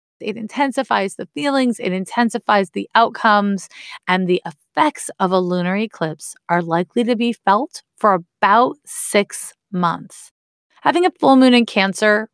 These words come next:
right in time for the Saturn-Pluto shit is just, I mean, the feelings. Am I right? The feelings. So what I want to encourage you to do around this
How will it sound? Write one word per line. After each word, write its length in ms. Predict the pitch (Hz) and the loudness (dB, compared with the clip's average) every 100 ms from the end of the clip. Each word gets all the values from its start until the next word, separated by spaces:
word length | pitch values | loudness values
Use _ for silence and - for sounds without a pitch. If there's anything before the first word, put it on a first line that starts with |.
| - | -6
right 300 | 185 208 233 | 0 2 4
in 160 | 226 | 2
time 340 | - 170 185 185 | 2 0 0 0
for 100 | 247 | 2
the 140 | 269 | 4
Saturn-Pluto 720 | 220 294 254 269 - 277 277 | 4 4 4 2 2 4 4
shit 320 | 269 285 277 - | 4 2 0 0
is 240 | 208 214 - | 2 2 -2
just, 680 | - 349 294 175 143 - - | -2 2 4 4 -2 -14 -2
I 320 | 254 233 202 | 2 4 2
mean, 460 | 190 208 226 190 170 | 2 2 4 2 -2
the 160 | 170 - _ - | -6 -10 _ -8
feelings. 680 | 190 185 151 143 117 - | -4 -2 -4 -6 -10 -4
Am 140 | 202 226 | 0 2
I 120 | 233 | 4
right? 300 | 214 214 - | 4 2 0
The 160 | - 226 - _ | -2 -2 -4 _
feelings. 800 | - 294 254 202 180 156 226 214 - - - - - _ | 2 6 6 6 2 0 -8 -16 -18 -20 -20 -20 -20 _
So 240 | - 302 | 2 2
what 180 | - 294 | 4 4
I 100 | 285 | 4
want 380 | 269 214 254 269 | 4 4 4 4
to 180 | 294 277 - | 2 -2 -4
encourage 720 | 240 - - 208 208 202 - | -4 -4 -6 -2 -2 -4 -6
you 120 | 202 | -8
to 180 | - 185 | -8 -10
do 540 | 151 165 156 170 180 170 _ - | -10 -8 -6 -8 -10 -16 _ 0
around 560 | 180 170 175 175 175 | 2 4 4 4 2
this 260 | 170 160 | 2 0